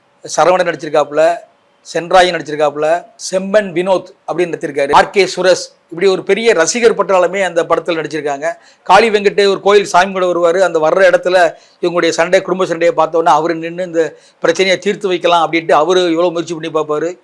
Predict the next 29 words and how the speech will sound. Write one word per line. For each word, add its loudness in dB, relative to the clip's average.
இப்படி 4
அவராலையும் 4
முடியாது. 2
அது -2
கடைசியில, -4
கடைசியில 4
இல்ல, 4
ஒரு 0
இன்னொரு 6
என்னன்னா, 2
அந்த -2
குழந்தைக்கு 4
பாதி 4
முடி -2
எடுத்து 2
பாதியோட 4
நிக்கும். -4
நம்ம 0
பார்க்க 4
ரசிகர்களுக்கு, 4
"என்னடா 0
குழந்தைய 2
பாதி 2
முடியோட, 2
பாதி 2
முடி -4
எடுத்துட்டு -4
பாதியோட 0
விட்டுருக்காங்களே, -2